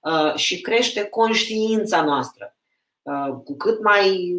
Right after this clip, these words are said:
mult vom dezvolta în zona asta, vom, cu atât mai bine vom putea și mai ușor să ajungem la acel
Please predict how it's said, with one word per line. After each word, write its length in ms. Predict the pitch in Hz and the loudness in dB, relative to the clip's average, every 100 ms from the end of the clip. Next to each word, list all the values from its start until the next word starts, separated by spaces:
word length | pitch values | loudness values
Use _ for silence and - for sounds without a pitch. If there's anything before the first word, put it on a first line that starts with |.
| 165 | -4
mult 460 | 160 208 233 - | 2 4 4 2
vom 380 | 170 170 190 190 | -2 0 2 2
dezvolta 560 | 170 180 170 170 208 208 | 2 2 2 0 2 4
în 80 | 185 | 4
zona 300 | 185 190 180 | 2 2 2
asta, 260 | 208 - | 2 0
vom, 320 | 175 180 180 - _ | -2 -2 -4 -10 _
cu 120 | 175 | -4
atât 340 | 170 - 254 | -4 -2 -4
mai 140 | 220 190 | -2 -2
bine 260 | 175 190 | -2 -2
vom 180 | 160 165 | 0 -2
putea 420 | 165 151 175 170 - | -2 -2 0 0 -2
și 160 | - | -6
mai 100 | 160 | -4
ușor 260 | 143 147 180 | -4 -2 -4
să 120 | 170 | -4
ajungem 360 | 151 175 180 165 | -6 -4 -6 -2
la 100 | 156 | -2
acel 340 | 151 165 160 | 0 -2 -4